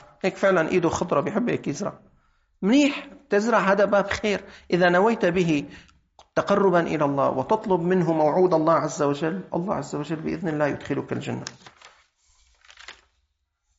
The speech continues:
إعانة الصانع، واحد عم بيساوي شغلة عم أنت عنده، جارك عم بيزق بلوك للأسطوح، هو آخر طابق، والأسطوح لإله بده يبني غرفة، تزق معه،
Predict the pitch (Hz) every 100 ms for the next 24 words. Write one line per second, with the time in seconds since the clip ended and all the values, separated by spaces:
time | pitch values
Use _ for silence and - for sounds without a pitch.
0 | _ _ _ _ _ _ _ _ _ _
1 | _ _ _ _ _ 160 160 202 190 175
2 | 139 - 143 127 117 - - - _ _
3 | _ _ _ 190 190 147 143 147 - 147
4 | 127 - 139 139 113 110 113 107 101 101
5 | 113 113 - - 139 160 147 - 123 127
6 | 165 151 135 143 - 92 - - - -
7 | 127 123 110 - 139 131 - - - -
8 | 135 123 127 135 113 123 120 117 - -
9 | - _ _ - 127 131 - 156 147 135
10 | 131 123 127 123 127 120 120 - 139 -
11 | 170 - - 117 120 131 -